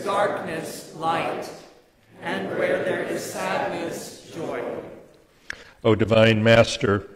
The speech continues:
Speaker 2: grant that we may not so much seek to be consoled as to console.
Speaker 1: To be understood as to understand.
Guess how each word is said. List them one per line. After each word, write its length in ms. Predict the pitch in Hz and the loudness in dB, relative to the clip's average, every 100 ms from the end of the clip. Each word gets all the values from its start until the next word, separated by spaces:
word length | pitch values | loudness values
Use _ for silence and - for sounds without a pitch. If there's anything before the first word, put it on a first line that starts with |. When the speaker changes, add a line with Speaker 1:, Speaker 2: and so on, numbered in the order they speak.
| - _ - - | -20 _ -20 -6
Speaker 2:
grant 340 | - 117 131 | 4 8 8
that 160 | - 113 | 6 2
we 140 | 120 | 4
may 220 | 123 120 120 | 4 4 6
not 300 | 123 131 - | 8 6 6
so 180 | - | 0
much 360 | 127 127 127 - | 6 6 6 -2
seek 320 | - 139 139 | 2 2 2
to 100 | - | -4
be 140 | 117 123 | 0 0
consoled 920 | - 120 113 - - 117 98 92 - - | 0 -4 -4 -2 4 6 6 2 -6 -8
as 200 | 113 - | -6 -4
to 120 | - | -6
console. 800 | 101 107 92 - 117 113 92 92 - - _ _ _ _ _ _ _ 233 | -4 -4 -6 -4 0 0 0 -4 -14 -20 _ _ _ _ _ _ _ -18
Speaker 1:
To 100 | 226 | -12
be 400 | - - - - | -10 -6 -6 -4
understood 1080 | - - - - - 214 208 - - - - - | -4 -4 -4 -4 -4 -4 -2 -2 -4 -6 -10 -10
as 300 | - 202 - | -8 -8 -8
to 260 | - 208 208 | -8 -4 -4
understand. 1000 | 202 190 196 - - 214 151 135 131 131 | -4 -4 -4 -6 -6 -6 -6 -6 -8 -12